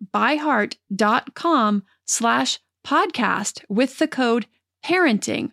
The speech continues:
for a limited time. Additional terms and conditions apply.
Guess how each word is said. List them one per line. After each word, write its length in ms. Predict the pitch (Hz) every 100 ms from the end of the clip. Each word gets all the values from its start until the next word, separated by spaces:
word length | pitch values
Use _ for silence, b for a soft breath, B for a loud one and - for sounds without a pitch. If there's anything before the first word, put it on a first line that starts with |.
| _
for 140 | 233
a 60 | 226
limited 420 | 208 202 226 226
time. 420 | 208 196 156 196 - b b b
Additional 420 | 208 226 294 320
terms 360 | 302 254 247
and 160 | - 254
conditions 460 | 233 208 202 208 196
apply. 480 | - 185 - 214